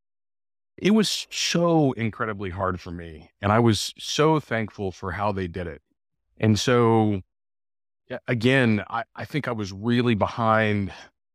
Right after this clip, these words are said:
the power curve in terms of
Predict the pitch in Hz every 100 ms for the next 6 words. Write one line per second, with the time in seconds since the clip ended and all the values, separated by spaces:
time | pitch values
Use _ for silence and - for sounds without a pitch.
0 | _ _ _ 98 - 107 101 110 113 -
1 | 113 113 107 101 - 90 - 107 104 98
2 | 95 98 92 92 87 - -